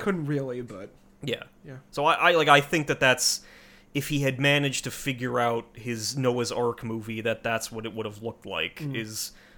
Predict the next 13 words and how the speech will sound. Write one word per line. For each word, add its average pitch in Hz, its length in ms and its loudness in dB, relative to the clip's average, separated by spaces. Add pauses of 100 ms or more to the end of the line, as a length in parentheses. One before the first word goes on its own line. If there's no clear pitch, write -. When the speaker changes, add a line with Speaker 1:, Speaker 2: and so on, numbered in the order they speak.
(140)
Speaker 2:
all 120 320 4
of 110 80 -8
the 110 80 -4
people, 107 500 -8 (460)
you 113 100 -6
know, 98 200 -8 (720)
Speaker 1:
Still - 240 2
Speaker 2:
starting 143 140 6
Speaker 1:
putting 415 100 4
Speaker 2:
anew. 427 120 6
Speaker 1:
together, 214 240 -2
yeah. 277 60 -10
Speaker 2:
Yeah. 359 140 2